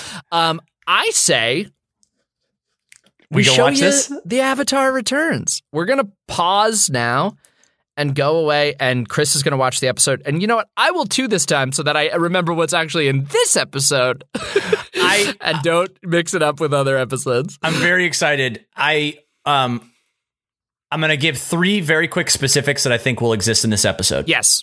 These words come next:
Speaker 1: What, this was great. What,
Speaker 2: Yes.
Speaker 1: what, if the Avatar Returns, from where we left off last time, what do
Speaker 2: Yeah.
Speaker 1: you think's gonna happen?
Speaker 2: I think there's gonna be, I think we're gonna
Speaker 1: And
Speaker 2: see
Speaker 1: by the
Speaker 2: Op-
Speaker 1: way, we pick, do we pick up, I just wanna know, do we pick up directly after the line,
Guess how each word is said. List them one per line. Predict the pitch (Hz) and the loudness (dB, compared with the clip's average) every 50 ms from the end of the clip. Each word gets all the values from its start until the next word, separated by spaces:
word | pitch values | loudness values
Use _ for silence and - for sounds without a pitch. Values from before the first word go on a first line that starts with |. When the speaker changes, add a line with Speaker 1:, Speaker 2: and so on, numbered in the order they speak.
| - - 139 | -4 -6 -2
Speaker 1:
What, | 139 160 165 156 - | 0 0 0 0 -2
this | 147 147 147 139 127 147 | -2 0 2 2 2 2
was | 147 139 135 - | 2 0 0 0
great. | - - 143 110 98 95 - _ _ _ _ | 0 0 0 0 0 -4 -10 _ _ _ _
What, | - 135 139 | -4 0 2
Speaker 2:
Yes. | 143 147 143 - 143 | 2 2 2 2 2
Speaker 1:
what, | 151 151 143 - - _ _ | 2 0 -2 -4 -12 _ _
if | 131 123 113 | -4 -2 -2
the | 113 147 147 | -2 -4 -2
Avatar | 151 151 170 165 208 208 - 208 190 196 | 0 0 0 0 -2 -2 0 0 0 0
Returns, | 202 196 - 143 117 117 117 117 - - - _ _ - | 0 0 0 -2 0 0 -2 -2 -2 -4 -4 _ _ -6
from | 131 123 | -4 0
where | 127 147 147 | 0 0 2
we | 170 | 2
left | 165 160 147 143 | 0 0 0 0
off | 160 139 139 | -2 0 0
last | 139 120 117 113 - | 0 -2 0 -2 -2
time, | - 120 117 120 - - _ _ _ - | -2 -2 -2 -2 -6 -10 _ _ _ -2
what | 135 | 0
do | 143 | 2
Speaker 2:
Yeah. | 123 | 2
Speaker 1:
you | 131 | 2
think's | 143 139 139 | 0 0 -2
gonna | - 123 117 | -2 -2 -2
happen? | 117 107 101 - 113 107 107 - _ - - - - - - - _ - | -2 -2 -4 -6 -8 -10 -10 -12 _ -18 -18 -16 -16 -18 -20 -20 _ -4
Speaker 2:
I | 147 156 | -4 -2
think | - 190 190 185 | -2 -2 -4 0
there's | - 190 160 143 | 0 0 0 0
gonna | - 170 160 160 151 | 0 0 0 0 0
be, | 131 156 156 156 151 151 147 151 - - _ _ - | 0 0 0 2 0 0 -2 -4 -6 -14 _ _ -4
I | 139 135 | -2 0
think | - 165 135 | 0 0 0
we're | 160 | 0
gonna | 165 151 | 0 2
Speaker 1:
And | 143 | 2
Speaker 2:
see | 147 143 | 2 4
Speaker 1:
by | 156 | 4
the | 139 143 | 4 4
Speaker 2:
Op- | 151 | 2
Speaker 1:
way, | 143 127 | 2 0
we | 123 131 | -2 -4
pick, | - - 185 196 - - - - - | -2 0 -2 -2 -2 -4 -6 -6 -2
do | 135 151 151 | -2 0 0
we | 151 151 | 0 -2
pick | 143 - 185 175 - | -2 -2 -4 -2 0
up, | 175 151 143 143 _ _ _ _ | -2 -2 -2 -4 _ _ _ _
I | - 139 | -4 -2
just | 143 127 135 | -2 0 0
wanna | 135 123 117 | 0 0 0
know, | 113 104 | 0 -2
do | 107 110 135 | -2 -2 0
we | 139 135 | 0 0
pick | 143 160 160 - 160 | 0 0 0 2 0
up | 143 135 143 - _ 123 117 101 | -2 -2 -4 -10 _ -14 -12 -4
directly | - 135 120 113 131 135 139 - 185 180 170 | -4 -4 0 0 0 0 0 -2 -4 -2 0
after | 160 165 170 - - 180 | 0 0 -2 -2 -2 -2
the | 156 165 | -2 0
line, | 165 165 165 165 170 170 170 170 170 | 0 0 0 2 2 0 0 0 -2